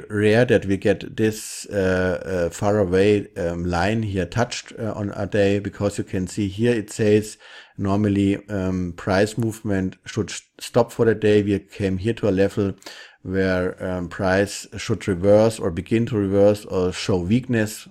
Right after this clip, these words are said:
Um, you can say it this way, if it, uh, touched this level here, this sell level, this bank sell level,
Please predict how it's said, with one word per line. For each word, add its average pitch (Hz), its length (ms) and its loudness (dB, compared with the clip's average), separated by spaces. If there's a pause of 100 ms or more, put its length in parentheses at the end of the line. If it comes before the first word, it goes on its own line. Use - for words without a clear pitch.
(260)
Um, 95 400 -4
you 107 140 -10
can 95 240 -8
say 92 200 -2
it 90 100 -4
this 120 200 -6
way, 101 300 2 (300)
if 98 180 -6
it, - 240 -4
uh, 95 80 -2
touched - 440 -4
this 95 220 -10
level 110 300 0
here, 107 160 -2
this 92 160 -8
sell 110 160 0
level, 113 320 0
this 95 160 -8
bank 104 320 -4
sell 104 240 0
level, 104 380 0